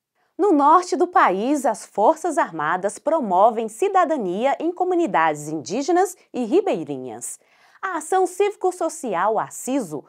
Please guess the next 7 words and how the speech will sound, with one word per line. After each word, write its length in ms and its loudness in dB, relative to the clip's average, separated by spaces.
ocorre 420 4
em 80 2
meio 320 -2
à 80 4
Operação 720 -4
Ágata 440 0
Amazônia, 640 -2